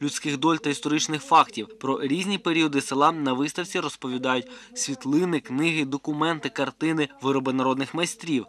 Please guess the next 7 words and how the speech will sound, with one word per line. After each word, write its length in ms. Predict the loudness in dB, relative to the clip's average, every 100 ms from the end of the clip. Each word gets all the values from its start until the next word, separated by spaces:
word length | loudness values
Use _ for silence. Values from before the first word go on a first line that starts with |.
| -6
Щодо 400 | -2 0 0 -2
походження 540 | -8 -2 0 0 0 2
назви 320 | 2 2 -2
села 300 | 2 2 2
єдиної 500 | 0 -2 -2 -2 -2
думки 300 | -2 -2 0
немає. 500 | 2 4 4 2